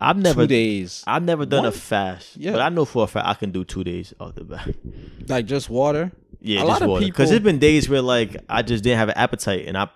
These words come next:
Speaker 1: probably ate, like, one time in two days.
Speaker 2: Mm-hmm.
Speaker 1: And I was just,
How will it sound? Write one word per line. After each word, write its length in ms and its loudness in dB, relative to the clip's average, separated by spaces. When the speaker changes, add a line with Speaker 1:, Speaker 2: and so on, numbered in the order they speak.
Speaker 1:
probably 240 0
ate, 140 -4
like, 180 -2
one 380 -2
time 340 -6
in 80 -6
two 160 -6
days. 340 -12
Speaker 2:
Mm-hmm. 280 -4
Speaker 1:
And 160 -4
I 100 0
was 160 0
just, 380 -10